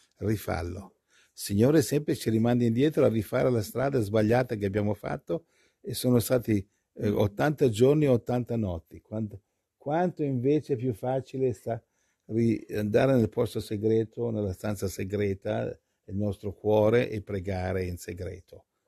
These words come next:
A volte è abbastanza cinque secondi. Io l'ho fatto io per esperienza. Cinque secondi e Dio ti parla. Se il tuo cuore è abbastanza. Altrimenti cinque minuti,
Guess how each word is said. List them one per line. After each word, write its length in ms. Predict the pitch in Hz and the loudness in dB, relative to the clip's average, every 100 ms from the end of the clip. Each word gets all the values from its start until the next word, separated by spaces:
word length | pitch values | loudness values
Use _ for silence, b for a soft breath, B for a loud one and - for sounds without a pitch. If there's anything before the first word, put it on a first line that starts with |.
| _ | _
A 100 | - | -8
volte 260 | 101 113 113 | -4 -4 -4
è 40 | |
abbastanza 440 | 92 92 92 95 - | -8 -10 -12 -14 -14
cinque 340 | - 90 90 | -16 -14 -14
secondi. 560 | 87 87 - 90 90 92 b b b - | -14 -16 -14 -12 -12 -16 b b b -16
Io 220 | - 107 | -14 -10
l'ho 100 | 95 | -8
fatto 280 | - 95 101 | -6 -6 -4
io 80 | |
per 100 | 95 | -6
esperienza. 720 | 92 - 98 95 95 95 - - | -6 -8 -10 -6 -6 -8 -16 -20
Cinque 320 | - 113 131 | -12 -10 -10
secondi 380 | 139 127 147 104 | -10 -6 -2 -2
e 40 | |
Dio 140 | 117 | -2
ti 120 | 131 127 | -4 -6
parla. 340 | 90 92 _ _ _ _ _ _ _ _ _ | -12 -16 _ _ _ _ _ _ _ _ _
Se 160 | _ 104 | _ -8
il 80 | 98 | -6
tuo 200 | 113 101 | -4 -4
cuore 380 | 110 110 107 | 2 2 4
è 40 | 104 | 2
abbastanza. 800 | 101 95 92 92 90 87 98 92 _ _ _ | 0 -2 -8 -10 -12 -12 -16 -20 _ _ _
Altrimenti 800 | _ - 90 113 196 127 95 90 _ | _ -6 -4 -2 2 2 2 -4 _
cinque 280 | - 98 101 | -12 -8 -6
minuti, 640 | 90 95 147 - 98 87 | -6 -6 -8 -8 -8 -8